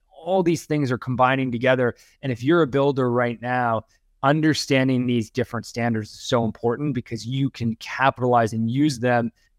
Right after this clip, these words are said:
As you said, Kai, earlier, nobody's gonna know about these standards. They're only gonna know about the use cases that enable them to get great utility and have a better experience.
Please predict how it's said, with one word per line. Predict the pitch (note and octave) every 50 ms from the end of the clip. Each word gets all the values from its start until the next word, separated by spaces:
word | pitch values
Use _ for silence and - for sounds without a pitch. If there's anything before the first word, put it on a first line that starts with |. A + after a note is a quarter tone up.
| _ _
As | C#3 C3+ B2 A#2
you | C3 C3
said, | - - C3 A#2+
Kai, | - - A#2 A#2
earlier, | A2+ B2+ C3+ C3+ C3 B2+ B2 A2+ - _ _ _ _ _ -
nobody's | D3 F3 G3 F3+ F3+ F3 C#3+
gonna | C#3 C#3 C3
know | B2+ B2+ B2+
about | B2 A#2 A#2 G#2+
these | - G#2+ G#2 -
standards. | - - C#3 C3+ C3 B2 A#2 A2 -
They're | - A#2+ - _ -
only | C#3+ C#3 C#3 C#3
gonna | B2 B2+ B2 A#2+
know | A#2 A#2 A2+ A2+
about | A2 G2 A2 G2+ -
the | G#2 G2
use | G2 G#2+ G#2 - -
cases | - - G2+ F#2 - - G2 G2 F#2+ -
that | - A2 G#2+ G#2
enable | G2+ G#2 G#2 G2+ F#2+ G#2 G2
them | G2+ G2+ G2+ G2 - -
to | - G#2+ G2+ G2 G2 F#2+ - _ _ _ _ _ _ _ _
get | - A2+ G#2+ F#2
great | - B2 B2 C#3
utility | D3 C#3+ - F#3+ G3 F3 C3+ A#2 A2
and | G2+
have | G2 G2+ G#2 G#2+
a | G2+
better | F#2 G2+ G2 F#2 F#2
experience. | - - - G2+ G2 F#2 F2+ F2 E2 F#2+ - -